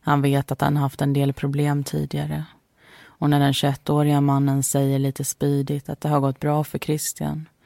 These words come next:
med jobb, fru och så barn, kan Christian inget annat än artigt svara ja. Samtalet avslutas och Christian går in för att ge sin son mat. Strax därefter lämnar Kjell och Tommy grannarnas fest.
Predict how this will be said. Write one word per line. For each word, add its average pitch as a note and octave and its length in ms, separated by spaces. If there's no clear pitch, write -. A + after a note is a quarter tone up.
med C#3+ 160
jobb, C#3 420
fru C#3 500
och D#3 140
så D3 100
barn, D3+ 420
kan D#3+ 200
Christian C#3 480
inget C#3 260
annat C#3 420
än C#3+ 100
artigt C#3 460
svara C#3 420
ja. D#3 260
Samtalet D3 760
avslutas D3+ 1000
och - 140
Christian D3 520
går C#3+ 100
in C#3 240
för - 140
att C#3 60
ge C#3 180
sin C#3+ 260
son D3+ 420
mat. D#3 440
Strax - 440
därefter D3 580
lämnar D3 420
Kjell C#3 320
och C#3 100
Tommy D3+ 420
grannarnas D3 680
fest. - 540